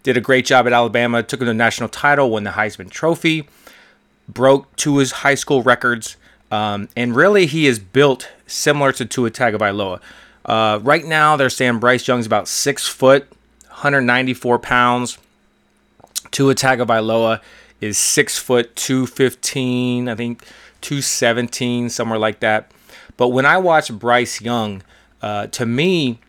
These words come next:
he's a winner, man. A-, and when you say he's a winner, there's been games, yes, Alabama has had a lot of studs, uh, but this year when they don't have the Jerry Jeudy's and the Devonta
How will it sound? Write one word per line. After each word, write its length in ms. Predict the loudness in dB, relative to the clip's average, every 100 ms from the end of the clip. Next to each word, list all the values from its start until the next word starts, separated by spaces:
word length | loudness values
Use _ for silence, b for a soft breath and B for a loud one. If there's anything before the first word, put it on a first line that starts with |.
| _ _ _ _ -14 -14 _ _
he's 200 | -2 2
a 60 |
winner, 280 | 2 2 0
man. 280 | -2 -2 -4
A-, 400 | -6 -8 -10 -6
and 140 | -4
when 100 | -2
you 60 | -2
say 280 | 0 0 0
he's 180 | 0 0
a 80 |
winner, 440 | 0 2 2 0 -4 _ _ _ _ _ _ _ _ _ -6
there's 240 | 0 2
been 180 | 2 0
games, 380 | 2 0 0 -2
yes, 160 | -2
Alabama 400 | 0 0 0 -2
has 200 | -2 -2
had 100 | 0
a 40 | 0
lot 160 | 0
of 60 | -2
studs, 480 | -6 -2 -2 -2 -10 B B B -8
uh, 120 | -6
but 180 | -6 -2
this 260 | -2 0
year 140 | 2 2
when 140 | 2
they 100 | 0
don't 300 | 0 -2 0
have 200 | -2 -2
the 80 | -4
Jerry 300 | -4 -2 -2
Jeudy's 420 | -4 -6 -4 -4
and 180 | -6 -6
the 60 |
Devonta 480 | -4 -4 -4 -4 -6